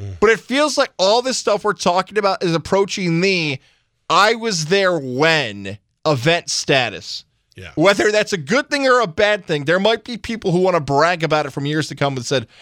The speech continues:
Speaker 2: "Hey, remember when Antonio Brown almost played for the Empire or did play for the Empire?" And all the craziness that led up to it. I don't feel that way personally. And I don't know how many Capital Region fans have felt like this is now approaching that type of status.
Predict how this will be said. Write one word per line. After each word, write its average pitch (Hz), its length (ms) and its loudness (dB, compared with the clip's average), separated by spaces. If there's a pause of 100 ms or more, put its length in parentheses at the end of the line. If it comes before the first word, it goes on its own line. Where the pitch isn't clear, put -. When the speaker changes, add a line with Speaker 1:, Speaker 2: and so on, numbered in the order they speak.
(180)
Speaker 2:
"Hey, 180 160 4
remember 165 320 2
when 185 120 2
Antonio 165 360 0
Brown 151 300 0
almost 165 420 2
played 175 180 -4
for 156 80 -2
the 160 140 0
Empire 160 320 0
or 127 180 -2
did 156 240 -2
play 170 180 0
for 170 120 -10
the 160 140 0
Empire?" 160 500 -2 (920)
And 175 260 4
all 170 220 4
the 180 80 0
craziness 175 520 0
that 160 140 0
led 156 120 0
up 160 160 0
to 180 120 -2
it. - 140 -6 (320)
I 254 160 6
don't 240 240 0
feel 180 160 -2
that 151 180 2
way 127 100 0
personally. 110 760 -4 (840)
And 139 140 2
I 185 40 6
don't 220 100 2
know 220 80 2
how 202 100 -2
many 185 120 -4
Capital 156 360 0
Region 139 260 -2
fans 120 300 -2
have 117 160 -4
felt - 340 -2
like 113 220 -2
this 135 160 -2
is 123 100 -4
now 127 180 2
approaching 113 460 -4
that 117 240 2
type - 180 -8
of 95 100 -12
status. 73 600 -8